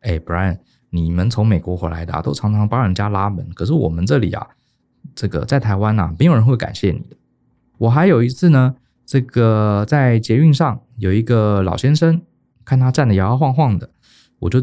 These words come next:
站起来让座，好，让座。然后呢，这个老先生不知道为什么，就看到我，就，我让座，他就：“不要，不要，不要，不要。”就很凶啊，用这种态度对我。然后呢，我就说：“你坐一下没关系。”他说：“不要，不要，不要。”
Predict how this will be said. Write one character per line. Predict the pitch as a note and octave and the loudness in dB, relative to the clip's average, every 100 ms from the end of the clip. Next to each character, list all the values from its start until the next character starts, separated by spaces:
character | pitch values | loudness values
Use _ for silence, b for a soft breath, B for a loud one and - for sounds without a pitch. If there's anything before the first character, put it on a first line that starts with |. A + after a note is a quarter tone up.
| B2+ _ | -4 _
站 | D3 B2 | 0 2
起 | A2+ | 2
来 | E2+ F2+ | -2 0
让 | A2 G2+ | 2 2
座， | B2+ - _ _ _ _ _ _ | -2 -4 _ _ _ _ _ _
好， | - A2+ - | -8 -8 -2
让 | G#2 F2+ | 0 0
座。 | F2 F#2 - _ B B B B | 0 -6 -8 _ B B B B
然 | C#3+ | 4
后 | A3 | 6
呢， | G3+ F#3 | 4 4
这 | F3+ | 2
个 | B3+ | 2
老 | B2 | 2
先 | D#3+ | 4
生 | G3 G3 | 4 4
不 | F3 | 4
知 | |
道 | G3 | 2
为 | G3 | 2
什 | F3+ E2+ | 2 -2
么， | - - _ _ | -4 -10 _ _
就 | F3 E3 - _ | -4 -4 -8 _
看 | - A3+ | -2 2
到 | G3 A#2+ | 4 2
我， | E2 - C3 | -2 -8 -6
就， | - E3+ - _ _ _ - | 0 0 -2 _ _ _ -4
我 | G#2 | 0
让 | D3 D3+ | 4 2
座， | D3 C#3 | 2 -2
他 | |
就 | C#3 - - | -4 -6 0
：“不 | |
要， | G#3+ | 2
不 | G3+ | 4
要， | |
不 | G3+ | 4
要， | - - _ - | 0 -8 _ -2
不 | |
要。” | G3+ - _ _ - | -2 -2 _ _ -4
就 | D3 | 0
很 | A2+ E2+ | 2 2
凶 | - B2+ | 2 2
啊， | D#3+ C#3 D3 | 2 2 4
用 | D3 | 4
这 | D#3+ | 4
种 | G#2+ | 4
态 | B2 A2+ | 2 2
度 | A#2 | 0
对 | A2+ A2 | 0 0
我。 | F2 - B B B B B | 0 -6 B B B B B
然 | - | 0
后 | D3+ F3+ | 4 4
呢， | D3 D3 D#3 | 4 2 0
我 | A2 | 0
就 | D3+ | 2
说 | E3 D#3+ | 4 4
：“你 | G2 | 4
坐 | D3 | 2
一 | C3+ | 2
下 | C3 | 2
没 | G#2 F#2+ | 2 2
关 | G#2 | 0
系。” | G#2+ G#2 | -2 -2
他 | A#2+ | 2
说 | D#3 | 4
：“不 | |
要， | B3 B3+ | 2 2
不 | F#3 | -2
要， | - | 0
不 | |
要。” | F3 | -2